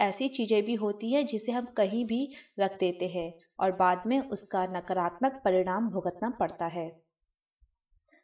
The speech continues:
घर के वास्तु दोष को दूर करने के लिए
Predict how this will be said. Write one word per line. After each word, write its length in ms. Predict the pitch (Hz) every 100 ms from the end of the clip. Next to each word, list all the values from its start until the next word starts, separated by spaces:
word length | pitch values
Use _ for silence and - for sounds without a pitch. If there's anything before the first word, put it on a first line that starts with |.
| -
घर 160 | 214
के 140 | 208 185
वास्तु 380 | 175 226 - 254
दोष 280 | 240 220
को 360 | 220 254 262 262 208
दूर 320 | 196 240 311
करने 360 | - 226 190
के 180 | 190 202
लिए 340 | 196 202 233